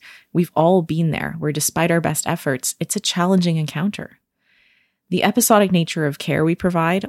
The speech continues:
also really doesn't help things. So that brings us to the question of how we can prevent this scenario. If we start looking beyond the dynamics of the patient M D encounter,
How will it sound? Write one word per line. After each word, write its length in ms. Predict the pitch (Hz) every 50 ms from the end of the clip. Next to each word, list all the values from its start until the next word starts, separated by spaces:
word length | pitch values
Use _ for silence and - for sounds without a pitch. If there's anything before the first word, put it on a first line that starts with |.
| -
also 320 | - 165 165 165 - 175 165
really 240 | 151 151 143 139
doesn't 280 | 135 139 139 123 127 131
help 200 | - - - -
things. 420 | - - - - - - - - _ _ _ _ _ _ _ _ _ _ _ _ _ _ _ _ _ _ _ _ _ _ _ _ _ _
So 140 | - - - 185
that 220 | 214 208 233 233
brings 200 | - 254 262 240
us 100 | 240 -
to 80 | - 202
the 100 | 185 180
question 400 | - - 165 156 - - - 156
of 80 | 151 147
how 320 | - - - - 165 170
we 140 | 175 165 165
can 180 | 151 - 151 139
prevent 340 | 147 139 127 139 123 135 -
this 140 | - 139
scenario. 440 | - - - 127 - - - - - - - 156 - _ _ _ _ _ _ _ _ _ _ _ _ _ _ _ _ _ _ _ _ _ _ _ -
If 120 | 170 165 -
we 80 | 185
start 340 | 185 - - 214 214 240 202
looking 280 | 226 247 - 247 233 202
beyond 380 | 180 160 151 139 139 139 147
the 60 | 147
dynamics 720 | 143 143 135 139 135 135 127 - - - _ - - - - -
of 100 | - 151
the 80 | 147 151
patient 400 | - - 156 151 190 185 170 -
M 160 | - 151 147
D 160 | 139 147 143
encounter, 580 | 135 135 139 - 135 131 135 139 - 170 202 233